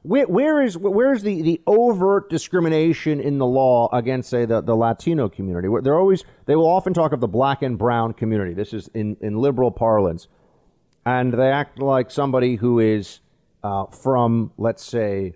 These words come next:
rural Honduras is in a very similar situation to, say, somebody who comes from, oh, I don't know, Puerto Rico or Brazil.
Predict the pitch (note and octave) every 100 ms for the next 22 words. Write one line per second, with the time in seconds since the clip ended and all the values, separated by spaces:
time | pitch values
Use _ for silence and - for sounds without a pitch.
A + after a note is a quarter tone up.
0 | _ F2+ F#2+ C3 C#3 C3 B2+ A#2+ A2+ G#2+
1 | G3+ G3+ A#2+ B2 - - _ _ _ _
2 | D#3+ D3 C3 F3+ A3 D#3 - F#3+ A#3+ F#3+
3 | C3+ C#3 - B2+ B2 A#2 G#2 A#2 A2 G#2+
4 | A#2 A2+ G#2 A#2 A2 G#2+ G2+ - G#2+ G#2
5 | G#2 - - G2+ F#2+ F#2 F#2 - _ _
6 | F2 E2+ D#2+ A2 D#2+ F2 A#2 - _ _
7 | D3 F#3+ C4+ D4 A3+ F3 A#2+ G2 C3 D3+
8 | F#3 G3 E4 E4+ B3+ C3 D#2